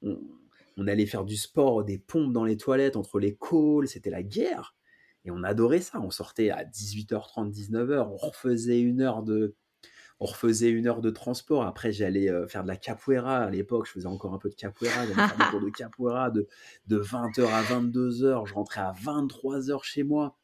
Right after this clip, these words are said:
Speaker 1: À vingt-trois heures, dans mon petit studio de dix-huit mètres carrés, cinquième sans ascenseur, pas de machine à laver. J'étais rincé, mais en fait, je kiffais ça.
Speaker 2: Mm.
Speaker 1: Et, euh... et après, les parkings sont arrivés et là, je me suis un petit peu détendu.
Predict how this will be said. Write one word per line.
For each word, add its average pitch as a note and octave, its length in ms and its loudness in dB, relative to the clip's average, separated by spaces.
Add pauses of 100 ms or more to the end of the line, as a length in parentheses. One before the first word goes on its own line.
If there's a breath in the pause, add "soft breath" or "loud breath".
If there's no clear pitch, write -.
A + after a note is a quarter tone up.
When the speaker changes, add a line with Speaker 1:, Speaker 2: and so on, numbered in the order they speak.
(680 loud breath)
Speaker 1:
À F#2+ 120 -2
vingt-trois B2 480 2
heures, C3 120 4
dans A2 100 2
mon G#2 180 -2
petit G#2 220 -8
studio B2+ 380 -2
de A#2+ 60 -2
dix-huit A2+ 260 -4
mètres A#2+ 200 -2
carrés, B2+ 400 0
cinquième A2+ 400 -4
sans G#2+ 160 -4
ascenseur, A2 460 -4
pas A2+ 160 -4
de G#2+ 80 -4
machine G#2+ 320 -4
à G#2+ 60 -2
laver. A2 260 -4 (540 soft breath)
J'étais - 280 -6
rincé, G#3 800 -4
mais G3+ 220 -2 (120)
en G3 140 -8
fait, D4+ 400 -2
je - 100 -10
kiffais C3+ 380 -2
ça. D3 280 -6 (460)
Speaker 2:
Mm. F3+ 240 -6
Speaker 1:
Et, F3 200 -4
euh... C#2 1000 -6
et E2+ 100 -2
après, - 220 0
les G#2 120 4
parkings G2+ 320 -4
sont F#2+ 200 -4
arrivés G2+ 680 2
et E2+ 60 0
là, G2+ 160 0
je G2 100 -8
me F2+ 60 -6
suis - 140 -10
un F2 40 -8
petit - 160 -14
peu G2+ 120 -8
détendu. G#2 520 -2